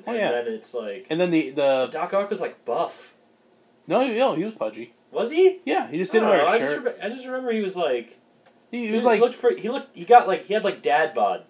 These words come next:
Speaker 1: Yeah,
Speaker 2: strength,
Speaker 1: he had,
Speaker 2: like,
Speaker 1: like, fifties boxer, but not fifties, yeah, like,
Speaker 2: Yeah.
Speaker 1: forties boxer body.
Speaker 2: Yeah.
Speaker 1: Um, yeah, Alfred Mar-, Molina played a good, 'cause that was, like, the first Doc Ock that was, like, kind of a father figure to Peter, too.
Speaker 2: Mm-hmm.
Speaker 1: Obviously, they reused that for a lot of different things.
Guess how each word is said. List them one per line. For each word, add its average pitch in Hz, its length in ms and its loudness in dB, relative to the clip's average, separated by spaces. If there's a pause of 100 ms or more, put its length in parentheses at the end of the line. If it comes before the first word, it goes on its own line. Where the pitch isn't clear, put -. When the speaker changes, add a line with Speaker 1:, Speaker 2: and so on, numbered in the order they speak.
Speaker 1:
Yeah, 202 400 6
Speaker 2:
strength, 156 60 2
Speaker 1:
he 196 80 -2
had, 220 200 8
Speaker 2:
like, - 20 0
Speaker 1:
like, 180 180 4
fifties 170 540 -4
boxer, 135 500 2
but 151 200 -4
not 160 160 -2
fifties, 175 220 -4
yeah, 165 160 2
like, 160 160 6
Speaker 2:
Yeah. 226 80 2
Speaker 1:
forties 156 300 6
boxer 143 440 0
body. 147 340 4 (540)
Speaker 2:
Yeah. 123 260 4
Speaker 1:
Um, 101 180 -6 (300)
yeah, 175 180 4
Alfred 208 220 0
Mar-, 202 260 -2
Molina 156 460 0
played 139 220 -4
a 131 40 -8
good, 131 220 -8 (120)
'cause 170 100 -4
that 196 100 6
was, 233 80 2
like, 233 140 -2
the 190 60 -2
first 196 280 -2
Doc 165 220 4
Ock 156 220 2
that 135 120 -4
was, 131 160 -8
like, 127 220 -4
kind 151 180 -4
of 143 80 0
a 113 60 -4
father 139 360 -2
figure 185 300 -8
to 180 80 -8
Peter, 208 320 -8
too. 175 320 -4 (200)
Speaker 2:
Mm-hmm. - 180 -20 (120)
Speaker 1:
Obviously, 147 340 2 (120)
they 123 60 -8
reused 135 320 -6
that 139 200 0
for 131 140 -6
a 123 60 -2
lot 120 160 -2
of 120 100 -4
different 123 300 -10
things. 143 340 -8